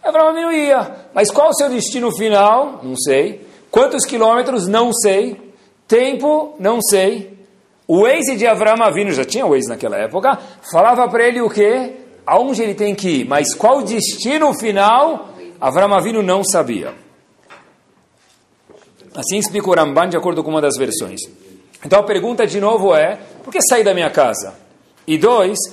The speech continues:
por que Hashem não me conta onde eu estou indo? A resposta, pessoal, é o seguinte: tem uma mensagem bomba aqui, é o seguinte. Hashem tá falando pra ele o seguinte: olha, agora que você já me conheceu,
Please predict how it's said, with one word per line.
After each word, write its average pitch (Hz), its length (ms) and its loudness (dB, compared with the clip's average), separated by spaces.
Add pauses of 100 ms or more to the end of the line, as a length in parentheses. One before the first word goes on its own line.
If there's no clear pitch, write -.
(180)
por 185 140 -8
que 240 60 -2
Hashem 240 320 0
não 247 160 -4
me 214 140 -4
conta 214 520 0
onde 190 320 0
eu 185 100 0
estou 170 380 -4
indo? 104 340 -6 (920)
A 131 80 -8
resposta, 170 720 0
pessoal, 165 580 0 (920)
é 151 80 -4
o 151 40 -2
seguinte: 147 440 -4
tem 156 100 -4
uma 156 80 0
mensagem 151 480 -6
bomba 120 400 -4
aqui, 127 240 -12 (180)
é 123 60 -16
o 120 60 -12
seguinte. 101 440 -10 (380)
Hashem 190 180 -6
tá 196 120 4
falando 202 240 -2
pra 185 80 -4
ele 185 80 -2
o 160 60 -4
seguinte: 160 340 -4
olha, 151 120 4
agora 175 360 2
que 180 80 -12
você 180 240 -4
já 185 100 0
me 170 120 -6
conheceu, 165 720 0